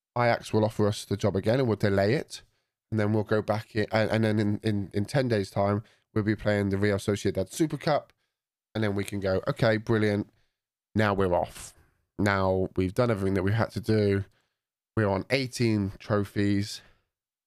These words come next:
I'm now gonna go and spend the rest of my days in Ajax, just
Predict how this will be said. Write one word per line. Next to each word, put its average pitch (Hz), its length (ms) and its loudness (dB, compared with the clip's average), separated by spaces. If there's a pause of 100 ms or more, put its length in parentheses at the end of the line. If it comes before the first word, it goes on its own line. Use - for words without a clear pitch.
(520)
I'm 107 200 2
now 101 160 2
gonna 101 180 0
go 98 460 2
and 101 120 -2
spend 98 240 0
the 95 80 2
rest 117 320 0
of 107 80 0
my 101 140 2
days 95 560 0 (160)
in 123 160 0
Ajax, 95 720 -2 (1120)
just - 320 -4